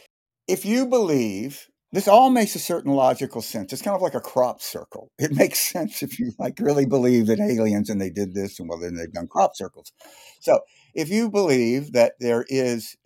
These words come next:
a deep state and, you know, what Trumpism has done, it's changed the relationship that these Republican voters have with their citizenship. To be an American under Ronald Reagan, say what you will about Ronald Reagan's politics, but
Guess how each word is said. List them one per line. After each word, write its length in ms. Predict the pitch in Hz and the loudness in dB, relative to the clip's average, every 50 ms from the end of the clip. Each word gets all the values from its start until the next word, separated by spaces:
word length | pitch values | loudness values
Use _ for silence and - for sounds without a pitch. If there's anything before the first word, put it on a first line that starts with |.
| _ _ _ | _ _ _
a 80 | - 117 | 0 2
deep 240 | 110 - 123 107 - | 4 4 4 2 0
state 480 | - - - 104 85 78 92 - - _ _ _ _ _ _ _ _ _ _ - | -4 -4 -2 -2 -2 -2 -6 -12 -14 _ _ _ _ _ _ _ _ _ _ -2
and, 380 | 131 127 123 123 120 117 110 _ _ _ _ _ | 0 2 2 2 0 -2 -4 _ _ _ _ _
you 120 | 120 - - - - - | -18 -18 -18 -16 -12 -10
know, 160 | 127 - - _ _ _ _ | -10 -10 -12 _ _ _ _
what 300 | - 147 170 185 - - | 2 6 8 8 8 6
Trumpism 720 | - - 202 226 254 254 - - 190 185 143 175 170 151 | 0 -2 0 0 0 0 -2 -4 -6 -4 -4 -4 -2 -2
has 180 | 143 139 113 98 | -2 -2 -4 -4
done, 420 | 87 117 104 90 78 73 - - _ _ | -2 -2 -2 -2 -4 -8 -14 -20 _ _
it's 240 | - 139 113 - - | -8 -8 -8 -8 -10
changed 640 | - - - 185 185 196 220 233 233 226 208 - - | -12 -8 -4 -2 0 0 0 0 0 -2 -2 -4 -6
the 80 | 185 170 | -6 -4
relationship 880 | 156 147 135 127 120 120 120 - - 113 104 - - 104 95 - _ _ _ _ _ _ _ _ _ _ _ _ | -2 0 2 2 2 2 0 -2 -6 -6 -6 -6 -6 -8 -8 -8 _ _ _ _ _ _ _ _ _ _ _ _
that 300 | 104 110 104 98 - - _ _ _ _ _ - | 2 4 4 4 2 -4 _ _ _ _ _ -6
these 260 | 107 113 113 107 110 | -2 -2 -2 -2 -2
Republican 520 | 110 107 - 151 156 185 185 - 156 135 113 | -6 0 2 2 2 2 0 -2 -2 2 6
voters 340 | 113 110 110 107 104 101 | 6 6 6 4 0 -2
have 460 | - - 110 110 107 101 98 95 - - _ _ _ _ _ _ _ _ _ | -4 -2 0 2 2 2 0 -4 -10 -20 _ _ _ _ _ _ _ _ _
with 480 | 104 101 107 120 135 135 135 - - - _ _ _ _ | -6 -2 4 6 6 6 6 2 -4 -18 _ _ _ _
their 220 | 104 107 107 104 101 | 0 2 2 2 2
citizenship. 880 | - - - - 120 101 95 - - - 82 78 - - - 78 - _ _ _ _ _ _ _ _ _ _ _ | -2 -6 -2 -2 -2 -2 -2 -4 -8 -10 -12 -14 -14 -14 -14 -16 -18 _ _ _ _ _ _ _ _ _ _ _
To 100 | - 123 | -6 -6
be 260 | 101 90 160 202 233 247 | 0 2 4 4 6 4
an 120 | 262 247 | 4 4
American 560 | 240 196 151 135 123 123 120 - - 117 104 | 4 6 8 8 8 8 6 4 2 0 0
under 200 | 104 104 104 104 | 0 0 0 0
Ronald 380 | 98 101 101 98 98 98 92 87 | 0 2 2 2 0 -2 -2 -2
Reagan, 380 | 87 82 78 71 - - - | -2 -4 -4 -8 -14 -18 -18
say 280 | - - - - 170 180 | -14 -8 2 4 6 6
what 220 | 202 214 202 - | 6 6 4 2
you 80 | - 165 | 0 2
will 200 | 143 139 135 123 | 4 4 4 4
about 180 | 117 113 - - | 4 2 2 2
Ronald 240 | 107 107 104 101 95 | 0 0 0 0 -2
Reagan's 280 | 98 95 92 90 85 | -4 -6 -8 -12 -10
politics, 640 | - - 120 117 113 110 107 104 - 113 107 101 - - | -6 -4 0 0 2 0 0 -2 -4 -6 -6 -6 -8 -10
but 180 | 85 82 - | -14 -16 -16